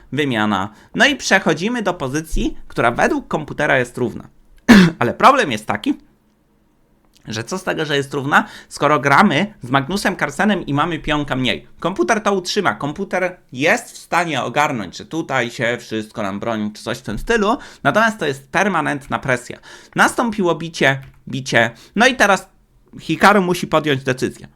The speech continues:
Może zagrać wieżą na D cztery, i zdobyć tego pionka, albo atakować po prostu tego pionka,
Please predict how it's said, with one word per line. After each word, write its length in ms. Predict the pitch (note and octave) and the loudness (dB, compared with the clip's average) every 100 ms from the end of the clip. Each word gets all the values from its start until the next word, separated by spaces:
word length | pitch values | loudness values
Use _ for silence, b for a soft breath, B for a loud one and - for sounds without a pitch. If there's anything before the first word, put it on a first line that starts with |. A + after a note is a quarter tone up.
| - | -2
Może 260 | F#3 E4 | 0 0
zagrać 380 | C#4+ F3 B2 G2+ | 0 -2 -4 -6
wieżą 240 | C#3+ E3 C3+ | -4 -2 -2
na 280 | A2 F#2+ - _ - | -4 -6 -10 _ -8
D 180 | A#2 C3 | 0 0
cztery, 460 | C3+ A2+ A2+ G#3 - _ _ | 0 -2 -2 -2 -6 _ _
i 60 | B2+ | -8
zdobyć 380 | A#2 D#3 C#3+ C#3 | 0 0 0 -6
tego 220 | A#2 A#2 | -4 -4
pionka, 440 | - G2 A#2+ F3+ - | -4 -8 -4 -6 -4
albo 260 | - A2+ A2+ | -2 2 2
atakować 500 | G#2+ A#2 E3 C3+ - | 0 -2 -2 -2 -8
po 100 | - | -12
prostu 300 | A2 A2+ G#2+ | -12 -10 -10
tego 220 | G#2 - | -10 -8
pionka, 440 | - C3 D#3 D#4+ | -6 -6 -2 -4